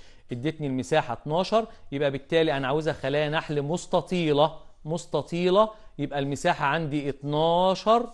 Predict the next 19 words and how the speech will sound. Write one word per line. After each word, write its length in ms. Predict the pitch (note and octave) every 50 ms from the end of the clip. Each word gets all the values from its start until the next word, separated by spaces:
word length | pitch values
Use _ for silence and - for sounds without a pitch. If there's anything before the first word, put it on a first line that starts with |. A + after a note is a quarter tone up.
| - _ _ _
في 380 | - - - E3 E3+ E3+ D#3 D3+
اتناشر. 580 | C#3+ - D3 C#3+ C3+ B2+ A#2+ G#2+ - A2 G2+ F#2+ - - - - - - - - -
مطلوب 420 | D3+ E3 D#3+ - G3 B3+ C#4 C4+
إن 140 | A#3 G#3+ G#3
أنا 200 | A3 A3 G#3+ F#3+
أحدد 380 | D#3+ - - G#3 F#3+ E3+ D#3+ D#3
المساحة 440 | D3+ D3 C#3 - G3+ F3+ - E3+
عندي 480 | D#3 E3 F#3+ G#3 G3 G#3 A#3 B3+ C4 B3+ - - - - - -
اتناشر 580 | D#3 D#3 D3+ - F3 F3+ G#3 G#3+ G3 - F3 D#3
في 140 | C#3 - D3+
اتناشر، 580 | C#3 - D3+ D#3+ F3 G#3 G#3 - A3+ A#3+ B3 A#3+ - - - - - - - - -
أنا 180 | D#3+ E3 D#3+
عندي 340 | D3 D#3 F#3+ F3+ D#3 E3 F3
هنا 100 | F3+ F3+
كده 240 | - - F#3 F3+ D#3+
عشرة 420 | D3 E3+ F#3 - G3+ G#3+ A#3+ C4 B3+ - - - - - - - - - - - - - - - - - -
وآدي 400 | C3+ C#3 D3+ E3 F3+ F#3 E3 E3+
الاتنين 400 | E3 D3+ D3+ D3 D3+ E3 E3 E3
اتناشر، 500 | D#3 - - C#3 A#2+ A2 G2+ - G2+ F2